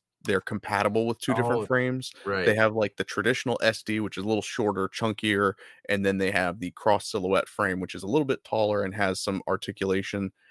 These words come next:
Speaker 1: So, to me, and, and I've talked about this before, where it's like, um, Gundam Battle Alliance has almost that cross silhouette
Speaker 2: Yeah.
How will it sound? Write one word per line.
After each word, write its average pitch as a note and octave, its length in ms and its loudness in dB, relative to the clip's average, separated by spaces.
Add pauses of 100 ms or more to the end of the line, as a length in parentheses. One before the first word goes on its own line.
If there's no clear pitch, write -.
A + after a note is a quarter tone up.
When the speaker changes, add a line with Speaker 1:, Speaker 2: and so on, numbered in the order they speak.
(180)
Speaker 1:
So, F#2+ 420 6 (920)
to C3+ 100 4
me, C#3+ 260 4
and, G2+ 120 0
and - 240 0
I've A#2 180 2
talked A#2 200 -2
about G2+ 160 4
this F#2 120 0
before, F#2 320 2
where F2 160 2
it's - 120 -4
like, F2+ 240 0 (400)
um, F2+ 600 -2
Gundam A#2 360 4
Battle G2+ 360 2
Alliance A#2 680 -4 (400)
has G#2+ 420 2
almost G#2+ 400 0
that - 200 0
cross G2+ 360 0
silhouette F2 680 -2 (440)
Speaker 2:
Yeah. F#2+ 260 0